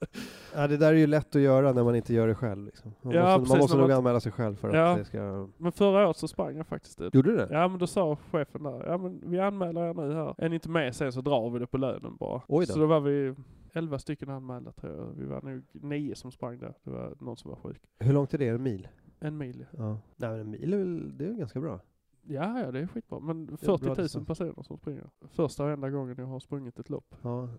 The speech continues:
Speaker 1: Jag har, jag har egentligen aldrig gjort det, tror jag. Alltså anmält mig till ett lopp och sprungit det. Sådär.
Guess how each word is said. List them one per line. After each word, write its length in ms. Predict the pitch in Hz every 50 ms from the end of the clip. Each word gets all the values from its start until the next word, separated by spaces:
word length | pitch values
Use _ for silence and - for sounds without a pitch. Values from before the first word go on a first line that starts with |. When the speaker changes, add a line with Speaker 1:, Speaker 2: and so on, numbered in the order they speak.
| - - 127
Speaker 1:
Jag 120 | 127 131 143
har, 120 | 165 175
jag 160 | 160 - 139
har 80 | 147 170
egentligen 300 | 180 175 139 110 120 123
aldrig 260 | 131 123 117 110 113
gjort 180 | 131 175 - -
det, 80 | -
tror 140 | - - 104 104
jag. 80 | 101 - _ _
Alltså 160 | - 110 120
anmält 520 | 120 127 131 120 113 113 120 123 120 120 -
mig 100 | 117 110
till 160 | - 113 110
ett 100 | 107 -
lopp 380 | 113 120 127 120 - - _
och 120 | - 113 -
sprungit 480 | - - 120 113 110 110 120 123 -
det. 120 | - - 98
Sådär. 180 | - 98 104